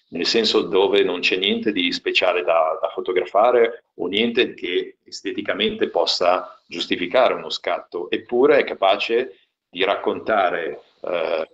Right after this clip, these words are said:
un semplice gesto come se metti la foto numero due, che è un po' un'icona della serie di, eh, esatto, di, di Sabine, riesce a scegliere anche dei momenti apparentemente appunto banali o brutti o addirittura imperfetti,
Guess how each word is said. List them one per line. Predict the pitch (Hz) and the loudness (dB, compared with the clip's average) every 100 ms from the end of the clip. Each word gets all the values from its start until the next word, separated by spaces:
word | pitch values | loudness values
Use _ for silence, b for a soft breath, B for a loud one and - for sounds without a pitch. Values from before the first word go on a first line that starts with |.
| _ | _
un | 104 87 | -10 -2
semplice | 135 135 - - 92 | 2 2 0 -4 -2
gesto | 104 98 90 90 | 2 2 0 -2
come | 98 95 95 92 | -2 0 0 -2
se | - 87 | -6 -8
metti | 98 101 98 | -8 -4 -2
la | 87 | -2
foto | 98 95 95 | -2 -6 -4
numero | 92 92 85 | -4 -2 -4
due, | 87 87 82 78 _ _ _ _ _ _ _ _ - | -6 -2 -2 -2 _ _ _ _ _ _ _ _ -4
che | 101 | -2
è | |
un | 82 | 0
po' | 98 | 2
un'icona | 98 92 - 101 95 | 0 0 2 2 2
della | 82 80 78 | 0 -2 -2
serie | - 87 90 82 | -2 0 0 -2
di, | 82 78 - _ _ _ | -4 -6 -8 _ _ _
eh, | 82 78 78 76 - | -10 -6 -6 -6 -4
esatto, | 95 90 78 - 76 | 0 0 0 -2 -10
di, | 80 76 76 - _ | -8 -10 -12 -16 _
di | - 85 | -8 -2
Sabine, | 123 92 87 90 104 113 - - _ | 0 0 -4 -2 -2 -2 -6 -20 _
riesce | - 131 120 - 90 | 0 2 2 2 0
a | 92 98 95 90 | 2 2 2 0
scegliere | - 131 135 147 110 | 0 2 2 4 2
anche | 98 95 | 0 -4
dei | 90 | -8
momenti | 87 95 107 95 87 | -6 -2 -2 -2 -4
apparentemente | 87 85 80 - 92 107 104 80 78 - | -6 -6 -8 -6 -4 -4 -6 -6 -6 -8
appunto | - - 92 80 80 76 - | -14 -10 -10 -4 -4 -4 -6
banali | - 90 98 104 95 85 | -2 0 2 0 -2 -6
o | 78 | -12
brutti | - 120 113 - | -6 -6 -6 -8
o | 78 | -14
addirittura | 80 - 123 101 | -14 0 2 2
imperfetti, | 85 82 - 92 80 - 104 | -2 -8 -2 -2 0 0 0